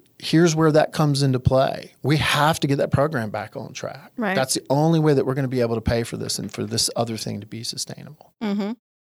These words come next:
Speaker 1: So, um, employee engagement isn't about giving them things.
Speaker 2: No, it's not.
Speaker 1: That's a tiny little piece and part of it.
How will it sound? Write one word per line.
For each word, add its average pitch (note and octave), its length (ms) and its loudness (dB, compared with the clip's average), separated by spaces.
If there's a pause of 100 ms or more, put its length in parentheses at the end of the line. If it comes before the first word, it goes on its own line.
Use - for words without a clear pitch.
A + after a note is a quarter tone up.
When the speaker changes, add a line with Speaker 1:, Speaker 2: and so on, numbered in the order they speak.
Speaker 1:
So, A#2 400 0
um, A#2 300 -4
employee A3 420 2
engagement E3 520 2
isn't B2+ 220 0
about A#2+ 320 2
giving A#2+ 380 0
them G#2 240 -4
things. G#2 640 -6 (360)
Speaker 2:
No, A3+ 360 2
it's A#3 220 -6
not. B3 260 2
Speaker 1:
That's A#2 160 2
a A#2+ 60 0
tiny C#3 380 0
little D3+ 240 2
piece D3+ 360 0
and B2+ 120 0
part F3+ 320 4
of G#2+ 200 4
it. G#2+ 340 -6